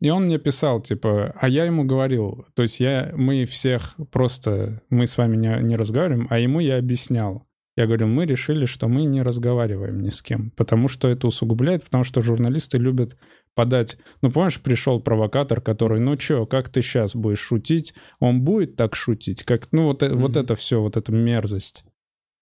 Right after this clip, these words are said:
Speaker 1: Э, а вот этот парень, и я ему объяснял все. Он такой, «Хорошо, я тебя понял». Э, все это закончилось, то есть и Драк все не въездной. Он мне звонит, он говорит, «Слушай, я переживаю, просто скажи мне, как там и Драк?»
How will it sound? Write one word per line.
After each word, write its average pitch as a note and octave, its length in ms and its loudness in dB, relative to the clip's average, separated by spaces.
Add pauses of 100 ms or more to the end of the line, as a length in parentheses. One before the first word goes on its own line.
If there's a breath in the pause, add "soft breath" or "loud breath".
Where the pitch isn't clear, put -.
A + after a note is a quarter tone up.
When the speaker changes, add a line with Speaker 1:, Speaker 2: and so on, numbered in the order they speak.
(300)
Speaker 1:
Э, A#2 260 2
а A2+ 140 0
вот C#3 160 0
этот D#3 200 -4
парень, E3+ 400 0
и C#3 100 -2
я D3 140 2
ему D#3+ 220 0
объяснял B2+ 560 -2
все. A2 220 -6
Он B2 140 2
такой, C3 220 0
«Хорошо, C3+ 420 -2
я A#2 160 2
тебя A#2+ 260 -2
понял». G2+ 440 -6 (1000)
Э, A#2 440 2 (840)
все D#3 220 0
это D3+ 260 0
закончилось, D#3+ 760 0
то B2+ 100 0
есть - 260 -2
и A#2 40 2
Драк A#2 340 0
все A#2 200 0
не G#2+ 160 2
въездной. A2+ 500 0
Он C3 200 0
мне A#2+ 140 0
звонит, A#2 400 0
он A#2+ 140 2
говорит, A2+ 280 0
«Слушай, A#2+ 360 0
я A#2+ 80 2
переживаю, B2 500 0
просто B2+ 360 -2
скажи A2+ 340 2
мне, G#2+ 220 0
как C3 220 -2
там G#2 220 0
и G2+ 40 0
Драк?» C3 340 0